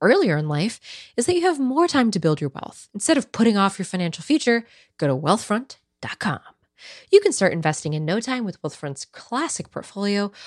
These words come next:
or make it your own with things that you care about, like socially responsible funds, technology, or hundreds of other investments. Wealthfront was designed by financial experts to help you turn your good ideas into great investments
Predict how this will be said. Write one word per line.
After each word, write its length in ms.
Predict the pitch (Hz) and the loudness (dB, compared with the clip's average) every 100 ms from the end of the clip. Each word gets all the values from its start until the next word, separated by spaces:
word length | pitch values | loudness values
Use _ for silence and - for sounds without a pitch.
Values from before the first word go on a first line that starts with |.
| - - | -20 -2
or 100 | 381 | 0
make 260 | 381 415 415 | 2 2 2
it 80 | 330 | 2
your 200 | 330 - | 0 0
own 420 | 339 370 180 135 - | -2 -2 -4 -4 -4
with 120 | 175 | -4
things 320 | - 285 277 | 0 -2 -2
that 120 | - | -6
you 80 | 202 | -6
care 240 | - 151 - | -4 -4 -4
about, 360 | - - - _ _ | -2 -4 -4 _ _
like 100 | 139 | -4
socially 340 | - 165 170 151 | 0 -2 0 -2
responsible 520 | 151 - 147 - - | -2 -6 -8 -8 -8
funds, 520 | - 277 269 262 - - - - | -2 0 2 -2 -6 -12 -18 -4
technology, 640 | 415 403 269 269 269 262 254 | -2 2 2 2 2 0 0
or 240 | 185 185 | 0 0
hundreds 440 | 160 160 156 160 175 | 0 2 4 2 2
of 100 | 147 | 0
other 260 | 123 147 | -2 0
investments. 720 | 160 214 - - - - - - _ _ _ _ - | 0 0 0 -2 -10 -10 -14 -14 _ _ _ _ 4
Wealthfront 440 | 330 - 294 285 | 4 2 -6 -4
was 180 | 233 220 | -2 -2
designed 480 | 214 - 165 160 156 | -2 0 2 2 2
by 140 | 156 | -2
financial 480 | 147 143 156 175 208 | -6 -4 0 2 2
experts 500 | 135 156 - - - | 2 0 -4 -6 -2
to 80 | 202 | 2
help 220 | 196 214 | 2 2
you 80 | 277 | 0
turn 240 | - 190 | 0 -2
your 100 | 180 | -2
good 220 | 170 151 165 | 0 2 2
ideas 640 | 208 160 143 175 247 - | 0 2 2 4 2 0
into 280 | 175 - 185 | 0 0 -4
great 400 | - 147 143 - | -2 0 0 -2
investments 760 | 143 127 127 - 127 - - | -6 -6 -8 -4 -4 -4 -8